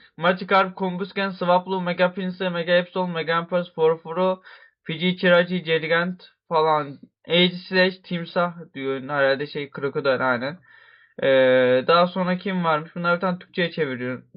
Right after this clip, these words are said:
Hemen orijinalini gösteriyorum yani. Flying Patch geliyor kart olarak. Citrus Patch geliyor. Mei geliyor. Biliyorsunuz ki Mei, e,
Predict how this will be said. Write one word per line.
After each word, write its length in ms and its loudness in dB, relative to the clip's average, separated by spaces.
Hemen 360 -10
orijinalini 420 0
gösteriyorum 640 0
yani. 300 -4
Flying 340 4
Patch 220 2
geliyor 340 2
kart 260 0
olarak. 240 -2
Citrus 300 -10
Patch 200 -2
geliyor. 320 -4
Mei 280 2
geliyor. 300 0
Biliyorsunuz 360 -2
ki 80 -4
Mei, 280 -2
e, 540 0